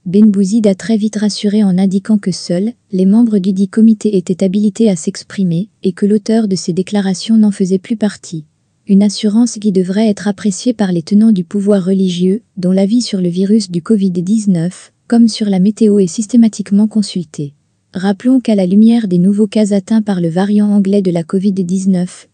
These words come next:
huit selon l'Institut Pasteur, de nombreux spécialistes de la santé, dont le docteur Bekat Berkani, s'opposent à la tenue de Taraweeh durant le Ramadan deux mille vingt et un en Algérie.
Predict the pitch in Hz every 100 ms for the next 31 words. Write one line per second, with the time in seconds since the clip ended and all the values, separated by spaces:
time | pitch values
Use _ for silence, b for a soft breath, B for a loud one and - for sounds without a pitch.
0 | - 190 220 - 196 185 190 196 - 196
1 | 190 190 - - 185 214 - _ 185 175
2 | 190 226 208 180 226 208 214 202 202 185
3 | 170 170 156 208 196 202 208 _ - 180
4 | 185 170 208 - 180 156 165 196 185 170
5 | 196 202 208 190 196 190 202 226 233 202
6 | 185 160 185 208 180 151 208 202 185 208
7 | 190 185 196 180 165 202 208 180 180 165
8 | 185 180 160 160 214 214 208 208 190 180
9 | 175 175 160